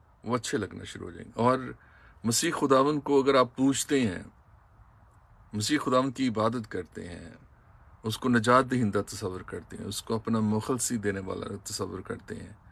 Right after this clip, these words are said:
तो मसीह खुदावंद के जहाँ पे बहुत सारे title हैं, मसीह खुदावंद ने अपने आप को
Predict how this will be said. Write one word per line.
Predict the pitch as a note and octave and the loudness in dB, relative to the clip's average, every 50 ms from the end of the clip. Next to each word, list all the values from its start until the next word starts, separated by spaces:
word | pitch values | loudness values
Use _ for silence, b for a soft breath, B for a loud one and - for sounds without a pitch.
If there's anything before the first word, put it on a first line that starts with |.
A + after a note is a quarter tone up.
| B B B B B B B B B B B B B B B B - - - - | B B B B B B B B B B B B B B B B -20 -20 -6 -2
तो | A2 A2 A2 A2 A2 A2 - - - - - | 0 2 2 2 2 0 -4 -6 -12 -8 -4
मसीह | G#2+ G#2+ G#2 - - C3+ C#3 | -2 -2 -2 -2 -2 -2 -2
खुदावंद | - - A#2 A2+ G#2+ A2 A2+ A2 - | -2 -2 0 0 0 0 0 -2 -4
के | A2+ | -4
जहाँ | G#2 G#2+ G#2 | -2 -2 -2
पे | G#2 G#2+ | -2 -4
बहुत | G2 - A2 A2 A2 A#2+ C3+ B2 - | -6 -6 -6 -6 -4 -4 -4 -4 -4
सारे | - - A2+ G#2 G2+ | -2 -2 -2 -2 -2
title | F2+ - F2+ F2 E2+ F2 - E2+ E2+ | -4 -6 -8 -10 -10 -12 -12 -14 -14
हैं, | E2+ - - - - - - - - b b b b b b b b - | -14 -16 -18 -20 -20 -20 -20 -20 -20 b b b b b b b b -8
मसीह | G2+ G2+ - B2 A2+ | -6 -4 -4 -4 -4
खुदावंद | - - G#2 G#2+ G#2 G#2+ G#2+ G#2+ | -4 -4 -2 -2 0 0 0 -2
ने | |
अपने | G2+ G2 - - G#2 G2+ | -2 -4 -6 -6 -4 -4
आप | G2+ F#2+ G2 - | -4 -6 -8 -8
को | - G#2+ G#2+ A2+ - | -6 -6 -6 -6 -8